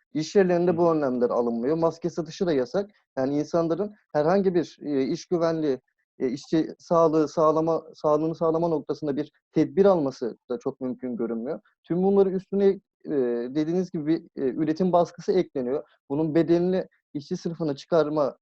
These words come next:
Speaker 1: ona yükleme gibi bir niyet var ortada. Zaten bu dönemde, e, hükümetten gelen açıklamalarda bunu bir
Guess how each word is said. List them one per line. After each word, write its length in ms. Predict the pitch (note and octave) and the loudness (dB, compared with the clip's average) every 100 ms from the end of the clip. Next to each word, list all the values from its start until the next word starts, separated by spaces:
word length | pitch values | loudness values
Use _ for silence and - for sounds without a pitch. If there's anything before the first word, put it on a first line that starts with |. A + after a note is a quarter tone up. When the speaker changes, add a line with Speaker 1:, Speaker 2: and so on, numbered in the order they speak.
| - | -10
Speaker 1:
ona 180 | D3+ D#3+ | -4 0
yükleme 420 | E3 D#3+ F3 E3+ | 0 0 -2 0
gibi 260 | D#3 C#3 A#2+ | 0 0 -2
bir 180 | C3 - | -6 -6
niyet 360 | B2 C3+ E3 F#3 | -4 -2 -2 -2
var 100 | D#3+ | -2
ortada. 340 | C3+ B2+ C3+ | -2 -4 -6
Zaten 400 | C3+ C3+ D#3 D3 | -2 -2 -2 -6
bu 80 | D3 | -4
dönemde, 480 | D3+ D3 C#3+ D3+ - _ _ _ | -4 -4 -4 -6 -8 _ _ _
e, 340 | B2 A#2+ A2+ B2 | 2 2 2 -2
hükümetten 500 | D3 D3+ D#3+ D#3 D#3+ | -6 -4 -2 -2 -2
gelen 200 | D3+ D#3+ | 0 0
açıklamalarda 840 | D#3+ - - F3 F3+ C#3+ B2+ F#3+ - _ _ | -2 -6 -4 -2 2 2 2 -4 -6 _ _
bunu 240 | D3 F3+ E3+ | -4 -2 0
bir 240 | F#3 - | -2 -4